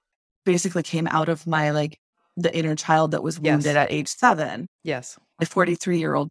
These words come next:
Speaker 1: self is now arguing with my partner in a seven-year-old fashion.
Speaker 2: Yes.
Speaker 1: And, but that's also where, like, that trauma is stored. So then repackaging the trauma and recognizing the trauma on a neutral level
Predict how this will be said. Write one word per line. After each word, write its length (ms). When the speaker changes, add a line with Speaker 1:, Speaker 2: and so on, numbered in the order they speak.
Speaker 1:
self 280
is 140
now 160
arguing 400
with 120
my 120
partner 480
in 360
a 60
seven-year-old 540
fashion. 720
Speaker 2:
Yes. 380
Speaker 1:
And, 480
but 160
that's 300
also 340
where, 160
like, 160
that 140
trauma 440
is 100
stored. 360
So 180
then 360
repackaging 880
the 80
trauma 640
and 240
recognizing 640
the 60
trauma 300
on 180
a 60
neutral 400
level 480